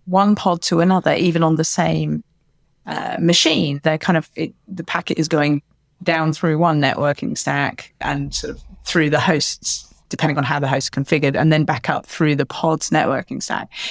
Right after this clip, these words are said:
If you have a packet arrives externally, it's gonna go through the host's networking stack and then into the pod's network namespace.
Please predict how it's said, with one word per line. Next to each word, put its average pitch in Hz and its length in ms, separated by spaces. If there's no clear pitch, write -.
If 196 140
you 196 100
have 180 200
a 165 60
packet - 400
arrives 160 520
externally, 175 1080
it's 175 220
gonna 170 220
go 156 220
through 180 440
the 160 80
host's - 920
networking 151 680
stack 139 300
and 151 180
then 160 320
into 151 260
the 147 80
pod's 160 480
network - 340
namespace. - 800